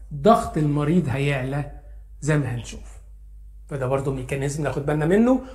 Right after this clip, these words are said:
وهنقوله مليون مرة بعد كده. الميكانيزم التالت، دي كلها تجمعات. البيتا تو. البيتا تو، فين هنا البيتا تو؟ هنا. صح؟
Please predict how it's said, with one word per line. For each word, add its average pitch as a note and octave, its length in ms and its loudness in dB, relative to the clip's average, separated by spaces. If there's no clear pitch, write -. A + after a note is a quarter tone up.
وهنقوله A3 380 2
مليون F3 380 4
مرة F3+ 280 -2
بعد C#3+ 240 -8
كده. - 1000 -8
الميكانيزم D#3+ 880 0
التالت، F#3+ 520 4
دي F3+ 120 2
كلها F#3 220 6
تجمعات. F#3 680 4
البيتا F3+ 400 0
تو. B2 220 -10
البيتا A#3+ 400 6
تو، D4 420 4
فين F#3 240 4
هنا D3+ 260 2
البيتا C#3+ 340 -4
تو؟ C#3+ 220 -4
هنا. G#3+ 320 -2
صح؟ - 380 2